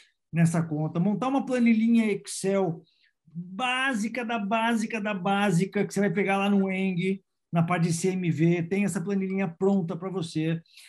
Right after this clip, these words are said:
Você monta a sua planilhinha, foca nisso, cara, não faz mais nada. Fala pro seu sócio que é nutricionista pra cuidar do restaurante pra você, que você vai focar numa única coisa,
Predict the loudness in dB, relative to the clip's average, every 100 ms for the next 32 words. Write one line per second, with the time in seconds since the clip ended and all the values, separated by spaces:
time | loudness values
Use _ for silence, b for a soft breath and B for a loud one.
0 | B B -4 -2 4 6 8 6 4 0
1 | 0 0 2 4 4 2 0 -2 0 0
2 | 0 -2 0 0 -2 -2 -4 -2 0 -2
3 | -2 -2 -2 -2 -2 -2 -4 -4 -2 -2
4 | -2 -4 -4 -4 -4 -2 -2 -2 0 -2
5 | -4 -6 -6 -2 -2 -2 -2 -2 -2 -4
6 | -4 0 0 2 0 2 0 2 0 2
7 | 0 2 4 2 0 -8 -8 -10